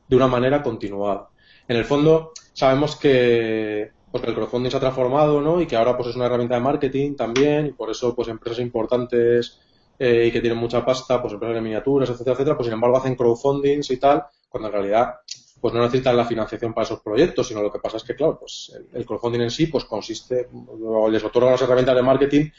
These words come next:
superpotentes que son difíciles de conseguir de otras maneras, ¿no? Pero parece que en la génesis del crowdfunding, a un nivel, pues, no sé decir espiritual, primigenio, pues, está el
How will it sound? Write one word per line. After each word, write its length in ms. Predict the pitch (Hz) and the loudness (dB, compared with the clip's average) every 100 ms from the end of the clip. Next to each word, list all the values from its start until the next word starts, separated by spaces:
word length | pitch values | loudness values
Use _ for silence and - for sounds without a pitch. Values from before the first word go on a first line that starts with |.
| _ - _ | _ -20 _
superpotentes 840 | 139 135 123 123 127 143 147 160 | -2 0 0 0 2 2 2 0
que 80 | - | 0
son 100 | 131 | -2
difíciles 320 | 131 147 135 | 0 0 0
de 60 | 120 | 0
conseguir 300 | 110 110 107 | -4 -4 -4
de 60 | 104 | -4
otras 180 | 104 | -8
maneras, 400 | 101 139 135 104 | -6 -4 -2 -4
¿no? 120 | 156 - _ _ | -8 -18 _ _
Pero 160 | 127 120 | -4 -2
parece 180 | 120 143 | 0 2
que 80 | 143 | 4
en 80 | |
la 80 | 127 | 2
génesis 800 | - 135 147 151 151 143 143 _ - - | 2 0 0 0 0 0 -4 _ -12 -2
del 140 | 131 | 0
crowdfunding, 640 | 135 131 135 156 156 151 139 | 2 0 4 4 4 2 0
a 40 | |
un 40 | 127 | 0
nivel, 640 | 127 127 131 131 131 127 | 2 4 4 4 2 0
pues, 140 | 120 | -2
no 40 | 120 | -4
sé 120 | 123 | -4
decir 180 | 127 127 | -4 -4
espiritual, 920 | - 120 120 127 131 131 131 131 131 | -4 -4 0 4 6 6 4 2 -2
primigenio, 800 | - 131 131 117 151 143 147 156 _ _ - | -4 -4 -4 -2 0 0 0 -4 _ _ -4
pues, 160 | 139 117 | 0 0
está 500 | 113 - 127 135 135 | -2 0 4 4 2
el 360 | 151 139 151 | 0 0 -2